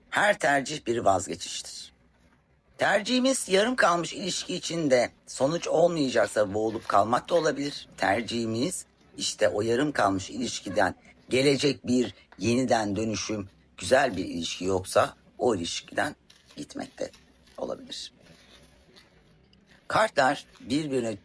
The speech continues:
çok uyumlu geldi arkadaşlar. Burada gerçeği görmek ve bize verilen mesajları değerlendirmek de bize kalmış tabii ki.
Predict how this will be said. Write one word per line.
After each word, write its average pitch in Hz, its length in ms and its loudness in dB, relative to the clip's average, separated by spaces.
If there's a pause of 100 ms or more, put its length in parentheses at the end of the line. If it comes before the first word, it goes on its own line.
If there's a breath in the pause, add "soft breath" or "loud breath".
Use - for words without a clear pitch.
çok 175 400 0
uyumlu 107 580 -4 (180)
geldi 87 300 2
arkadaşlar. 85 840 0 (120)
Burada 180 480 4 (420)
gerçeği 151 540 2
görmek 127 580 4 (400)
ve - 260 6 (180)
bize 165 220 0
verilen 117 360 4
mesajları 104 640 0
değerlendirmek 107 840 0
de 147 140 2 (240)
bize 113 340 -2
kalmış 85 480 -2
tabii 87 280 -2
ki. - 180 -10